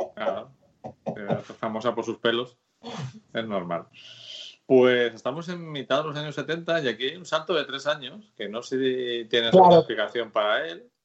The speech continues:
Speaker 2: Pues sí, porque terminaron exhaustos por estrenar la, la, El hombre de la, de la pistola de oro. Y claro, normalmente lo que hacían ellos, Broccoli, el equipo de Broccoli, iba produciendo a la vez,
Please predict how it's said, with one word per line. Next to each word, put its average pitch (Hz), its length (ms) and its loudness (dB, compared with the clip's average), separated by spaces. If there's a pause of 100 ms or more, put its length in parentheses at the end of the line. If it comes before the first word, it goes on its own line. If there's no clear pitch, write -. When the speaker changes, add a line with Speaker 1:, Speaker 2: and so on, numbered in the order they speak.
(480)
Speaker 2:
Pues 190 300 2
sí, 240 200 6
porque 196 280 6
terminaron 180 500 2
exhaustos 220 760 2
por 175 200 2 (100)
estrenar 170 560 -2
la, 170 300 2
la, 165 280 0
El 170 180 2
hombre 175 180 2
de 175 100 4
la, 156 480 6
de 151 80 0
la 151 120 4
pistola 160 400 4
de 170 100 6
oro. 190 280 6
Y 196 80 6
claro, 180 440 4
normalmente 226 420 -2
lo 226 120 4
que 185 80 2
hacían 220 340 0
ellos, 214 460 -2
Broccoli, 190 500 0
el 165 140 2
equipo 180 260 0
de 196 100 4
Broccoli, 196 440 6
iba 202 200 6
produciendo 190 760 6
a 180 60 6
la 139 120 2
vez, 147 280 4